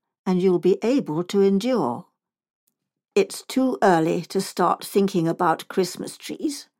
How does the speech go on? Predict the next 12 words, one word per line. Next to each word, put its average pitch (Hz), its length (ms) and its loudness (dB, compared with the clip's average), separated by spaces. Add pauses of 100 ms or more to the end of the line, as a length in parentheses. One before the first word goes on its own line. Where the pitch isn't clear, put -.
(720)
but - 200 -10
sometime 220 680 0
during 190 380 4
the 185 100 2
week 180 360 0
after 185 360 0
Christmas, - 680 -10 (340)
many 226 320 4
people 175 440 0
take 180 380 -2
theirs 180 340 0
down. 196 560 -6